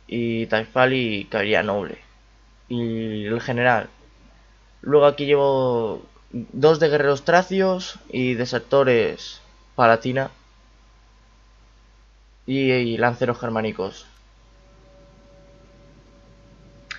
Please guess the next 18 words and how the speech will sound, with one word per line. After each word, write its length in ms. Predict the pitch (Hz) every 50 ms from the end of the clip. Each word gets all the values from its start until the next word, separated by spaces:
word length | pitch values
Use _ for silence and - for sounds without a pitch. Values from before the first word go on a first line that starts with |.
| - - - - - - -
Y 140 | 135 143 147
yo 100 | 170 190
al 100 | 202 202
ver 140 | 196 190 190
esto 320 | 196 196 - - 202 185
digo, 480 | 156 147 135 113 113 113 110 104 - - -
"Buah, 440 | - 120 120 127 131 131 117 101 - - - - _ _ - - - - - - - - _ _ _ - - - - -
ojo 320 | - 139 143 147 185 175 -
que 100 | 170 147
me 120 | 139 135
la 140 | 131 131 135
hago 260 | 143 151 175 185 185 -
sin 200 | - 151 143 139
usar 320 | 131 135 - 147 143 147 147
el 80 | 143
resto 260 | 139 139 135 - 147
del 100 | 127 123
ejército". 520 | - - 120 117 117 110 104 - 95 92